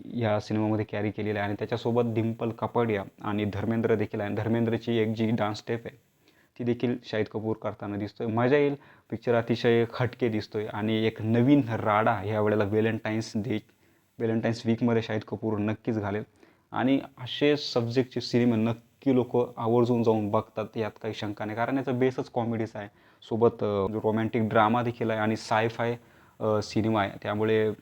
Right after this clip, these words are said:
लोक नक्की जाऊन हा सिनेमा बघतील, मला पूर्ण खात्री आहे. तर मित्रांनो, अ, हा जो काही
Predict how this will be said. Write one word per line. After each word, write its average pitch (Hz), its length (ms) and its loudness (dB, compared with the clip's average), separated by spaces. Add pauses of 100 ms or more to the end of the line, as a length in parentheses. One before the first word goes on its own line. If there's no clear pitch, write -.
(180)
लोक 104 300 -2
नक्की 107 400 0
जाऊन 117 180 4
हा 110 160 2
सिनेमा 107 320 0
बघतील, 104 400 -4 (180)
मला 104 320 0
पूर्ण 110 340 -2
खात्री 104 380 -2
आहे. 107 100 -4 (560)
तर 120 60 2
मित्रांनो, 151 420 4 (300)
अ, 110 340 4 (200)
हा 127 120 2
जो 123 100 4
काही 131 140 6